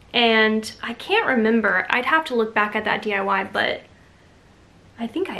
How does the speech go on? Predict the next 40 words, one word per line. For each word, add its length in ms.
added 460
these. 500
I 140
don't 140
know 120
what 180
I 180
did, 220
y'all, 280
but 180
I 120
did 220
something, 520
or 100
maybe 300
I 100
didn't 300
do 180
anything. 600
But 140
either 280
way, 500
I 180
still 400
love 260
this 200
piece, 420
and 300
I 240
won't 360
ever 220
get 220
rid 120
of 120
it 200
'cause 280
it's 200
just 220
so 160
good 320